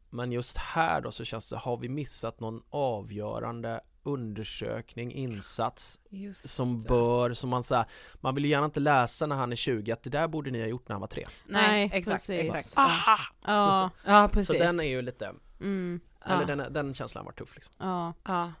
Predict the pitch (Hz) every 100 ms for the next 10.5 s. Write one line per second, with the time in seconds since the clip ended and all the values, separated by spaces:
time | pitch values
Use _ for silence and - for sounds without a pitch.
0 | - _ - - - 247 254 247 254 254
1 | 254 294 302 - 214 208 254 311 254 233
2 | 233 - 202 208 190 208 196 202 185 180
3 | - 196 - 277 - 110 - 87 185 180
4 | - 120 - 196 165 160 160 - 180 165
5 | 160 165 - - - - 185 170 - 151
6 | 156 175 175 190 - 190 190 196 180 180
7 | 175 160 156 160 165 143 160 - _ -
8 | 190 190 190 175 - - - - - -
9 | 165 180 196 196 214 214 - 196 175 175
10 | 175 180 - 85 180